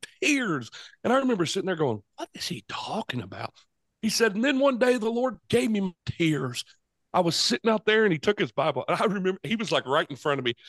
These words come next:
He took his Bible and he held it open like this. And I could see the pages were kinda wrinkly. And he was like,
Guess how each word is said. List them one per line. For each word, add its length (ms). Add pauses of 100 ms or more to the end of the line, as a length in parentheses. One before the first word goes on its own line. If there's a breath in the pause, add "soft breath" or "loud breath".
(120)
He 100
took 180
his 120
Bible 300
and 80
he 80
held 200
it 80
open 260
like 220
this. 220
And 100
I 40
could 160
see 180
the 80
pages 400
were 100
kinda 260
wrinkly. 400
And 80
he 60
was 100
like, 160